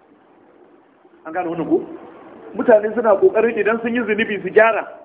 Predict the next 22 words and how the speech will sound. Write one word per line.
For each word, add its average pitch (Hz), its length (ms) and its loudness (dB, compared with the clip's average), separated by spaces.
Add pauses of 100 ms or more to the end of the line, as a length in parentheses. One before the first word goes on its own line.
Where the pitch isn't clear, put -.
(720)
Allah 185 280 -6
Ta'ala 185 240 2
ba 165 100 -2
zai 180 100 2
halakar 160 340 0
da 147 120 -4
su 131 120 -8
ba. 120 140 -8 (1120)
"Wa 147 80 -4
ma 180 160 2
kana 196 300 2
rabbuka 165 360 2
muhlikal 175 560 2
qura 190 220 4 (600)
hatta 180 300 2
yab'atha 180 440 2
fi 175 100 -2
ummiha 175 420 0
rasulan 214 460 -2 (560)
yatlu 165 360 0
alaihim 165 360 0
ayatina." 160 480 -4